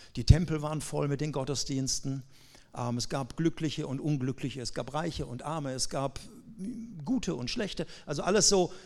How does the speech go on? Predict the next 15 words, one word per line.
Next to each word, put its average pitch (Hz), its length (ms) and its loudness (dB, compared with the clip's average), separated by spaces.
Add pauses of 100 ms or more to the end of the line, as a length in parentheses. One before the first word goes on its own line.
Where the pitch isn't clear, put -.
(180)
die 165 160 2
Menschheit 214 640 0 (200)
damals 185 600 0
ähnlich 185 260 -2
wie 202 80 0
heute. 214 360 -2 (1900)
Aber 135 220 0
über 139 280 -2
allen 170 240 0
schwebte 165 560 0
ein 127 220 -2
Wort, 131 320 -6
sie 120 200 -6
sind 113 200 -4
verloren. 98 480 -6